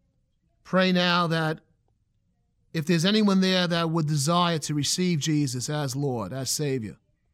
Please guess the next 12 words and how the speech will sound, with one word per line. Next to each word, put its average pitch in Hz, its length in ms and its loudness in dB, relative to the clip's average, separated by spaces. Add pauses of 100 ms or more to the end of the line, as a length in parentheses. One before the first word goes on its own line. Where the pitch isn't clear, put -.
(920)
to 190 220 4
receive 208 540 2
the 175 80 2
knowledge 170 920 2
of 143 140 -8
God 151 340 0
in 135 80 -2
the 127 80 -4
face 156 400 -4
of 131 60 -6
Jesus 135 440 -4
Christ, - 640 -10